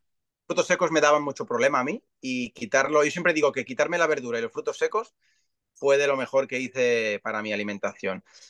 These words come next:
Y me encantaba el brócoli, el brócoli me encantaba, yo me comía platos de brócoli, me, me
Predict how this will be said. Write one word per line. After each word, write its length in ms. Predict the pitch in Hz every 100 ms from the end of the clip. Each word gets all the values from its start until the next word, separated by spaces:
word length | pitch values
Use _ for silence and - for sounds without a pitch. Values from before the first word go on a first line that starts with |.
| _ _
Y 300 | 127 120 117
me 80 | 127
encantaba 340 | 110 104 143 170
el 60 |
brócoli, 360 | 151 - 117 98 -
el 80 |
brócoli 280 | 110 123 143
me 80 | 139
encantaba, 420 | 117 107 113 120
yo 80 | 107
me 100 | 117
comía 260 | 110 117 113
platos 260 | 117 120
de 60 | 107
brócoli, 320 | 113 120 156
me, 100 | 117
me 160 | 107